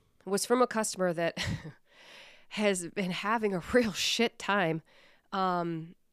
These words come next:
he smoked a deer with his truck right before harvest started, and it totaled it pretty much. Um,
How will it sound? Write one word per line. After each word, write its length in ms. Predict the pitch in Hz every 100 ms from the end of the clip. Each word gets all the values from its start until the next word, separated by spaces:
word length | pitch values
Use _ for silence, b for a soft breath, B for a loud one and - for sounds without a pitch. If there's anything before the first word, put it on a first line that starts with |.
| -
he 200 | 180 185
smoked 680 | - - - 185 202 - 190
a 40 |
deer 340 | 165 202 240 196
with 140 | 185
his 120 | 180
truck 480 | - 226 214 202 - _ -
right 260 | 156 202
before 280 | 214 220 208
harvest 360 | 208 233 233 -
started, 460 | 170 160 165 170 b b b b -
and 600 | 185 185 175 170 165 165 - _ _ _ -
it 320 | 185 180 - _ _ _ _ -
totaled 380 | - 202 202
it 140 | 160 -
pretty 200 | 180 170
much. 500 | 165 156 156 - - b b b b b b -
Um, 580 | 185 170 165 156 156